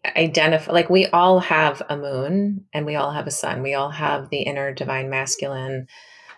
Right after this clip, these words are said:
and the inner divine feminine inside of us. So definitely there is a connection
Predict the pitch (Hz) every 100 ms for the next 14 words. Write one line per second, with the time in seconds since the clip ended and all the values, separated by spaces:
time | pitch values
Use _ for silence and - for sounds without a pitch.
0 | _ 156 143 139 143 - 147 135 143 139
1 | 135 135 - _ 175 170 156 139 143 143
2 | - 143 147 127 123 131 - - - -
3 | - - 170 160 160 160 - - - -
4 | 202 208 233 214 190 175 165 165 160 165
5 | 160 156 - - 156 170 160 165 - 185
6 | 165 160 160